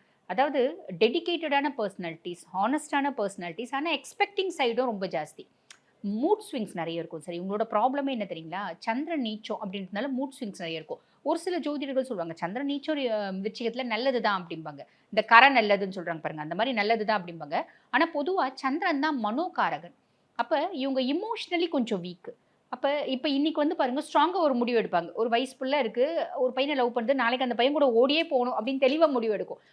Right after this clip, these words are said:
நாளை காலையில அம்மா அழுறத பார்த்து, "ஐயோ, அந்த பையன் வேண்டாம், ஓடி போக வேண்டாம்." அந்த பையன் தான் வேணும், ஆனா ஓடி போக கூடாது. அம்மா கி-, அம்மாவை ப்ளீஸ் பண்ணி அம்மா கால்ல விழுந்து கல்யாணம் பண்ணிக்கலாம் அப்படின்ற மாதிரி இருக்கும். அதாவது மைண்ட் வந்து மாறிட்டே இருக்கும். அதுதான் இவங்களோட பெரிய ஒரு நெகட்டிவ் ஆஸ்பெக்ட் அப்படின்னு சொல்லலாம்.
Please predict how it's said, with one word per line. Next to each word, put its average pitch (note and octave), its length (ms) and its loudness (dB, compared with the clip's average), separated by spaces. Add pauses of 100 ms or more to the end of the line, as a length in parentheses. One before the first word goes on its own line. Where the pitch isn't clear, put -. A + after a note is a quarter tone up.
(140)
நாளை C4+ 380 4
காலையில C#4 340 6
அம்மா A#3 240 4
அழுறத G#3 220 0
பார்த்து, G3+ 220 -2
"ஐயோ, F#3+ 180 -2
அந்த F#3 140 -6
பையன் F#3 240 -4
வேண்டாம், E3+ 280 -4
ஓடி F#3+ 180 -4
போக F#3+ 140 -6
வேண்டாம்." F3 180 0
அந்த F#3 120 0
பையன் A3+ 200 2
தான் F#4+ 120 6
வேணும், C#4+ 460 0 (180)
ஆனா C4 180 0
ஓடி A#3 200 4
போக G3 140 -4
கூடாது. E3 200 -8
அம்மா A3 220 0
கி-, A#3+ 80 -2
அம்மாவை A#3 400 2
ப்ளீஸ் A3+ 320 -6
பண்ணி B3+ 300 -4 (300)
அம்மா B3 240 0
கால்ல B3 240 8
விழுந்து A#3 260 0
கல்யாணம் F3+ 260 -2
பண்ணிக்கலாம் D#3+ 360 -14 (220)
அப்படின்ற C4+ 460 2
மாதிரி B3 300 4 (160)
இருக்கும். F#3 300 -2 (280)
அதாவது D#4 380 4
மைண்ட் D4 400 4
வந்து D#4 180 2 (140)
மாறிட்டே D4+ 380 6
இருக்கும். B3 320 -2
அதுதான் A#3+ 320 4
இவங்களோட C4+ 240 4
பெரிய C#4 360 -2
ஒரு G3 600 0
நெகட்டிவ் B3 340 2
ஆஸ்பெக்ட் G3 420 0
அப்படின்னு F3 200 -6
சொல்லலாம். D#3+ 300 -8